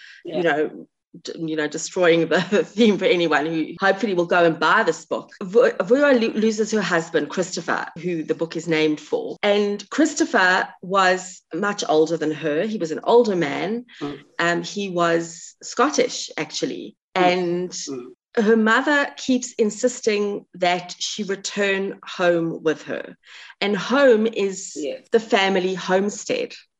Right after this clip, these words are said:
Speaker 2: Understandably, Vuyo has not lived on the family homestead for many years. She's not returned for quite some time.
Speaker 1: Yeah.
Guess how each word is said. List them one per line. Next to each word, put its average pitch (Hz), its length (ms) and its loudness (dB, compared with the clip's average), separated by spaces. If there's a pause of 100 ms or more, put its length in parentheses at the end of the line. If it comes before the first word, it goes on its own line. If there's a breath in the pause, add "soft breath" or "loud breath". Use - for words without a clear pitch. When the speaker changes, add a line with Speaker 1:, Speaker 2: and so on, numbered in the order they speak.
(120)
Speaker 2:
Understandably, 214 800 2
Vuyo 202 280 2
has 190 220 -4
not 196 180 -6
lived 185 360 2
on 170 160 -4
the 170 80 0
family 165 420 0
homestead 160 580 -2
for 170 100 -6
many 165 240 2
years. 143 460 0
She's 185 160 -10
not 190 200 -6
returned 214 400 2
for 165 120 -6
quite 147 300 -2
some 143 180 -8
time. 147 380 -6
Speaker 1:
Yeah. - 80 -12